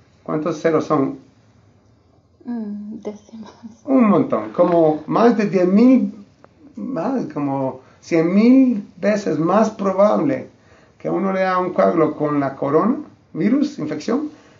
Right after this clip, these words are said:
Speaker 1: que con la vacuna. Entonces, la matemática no miente. La matemática no tiene pol-, eh, política. La matemática no tiene, eh, eh, dos más dos son cuatro.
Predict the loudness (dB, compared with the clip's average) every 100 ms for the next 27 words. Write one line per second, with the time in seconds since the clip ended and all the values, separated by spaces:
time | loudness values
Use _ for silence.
0 | _ -2 -2 0 -2 -2 -6 -14 _ _
1 | _ _ -8 -4 -4 -6 -12 -12 -10 -2
2 | 0 0 2 2 0 -2 -16 -20 -20 _
3 | -6 -2 -2 -2 -2 -2 -2 0 0 0
4 | 0 0 0 -4 -20 _ -20 _ -12 -4
5 | -2 -2 -2 -4 -4 -4 -4 -4 -4 -4
6 | -4 -6 -6 -4 -2 -2 -2 -4 -4 -2
7 | -2 -2 -2 -2 -2 0 -2 -2 -4 -4
8 | 0 2 4 4 2 0 -4 -20 _ _
9 | _ -20 _ -8 -6 -4 -2 0 0 0
10 | -2 0 0 0 -2 0 0 0 -4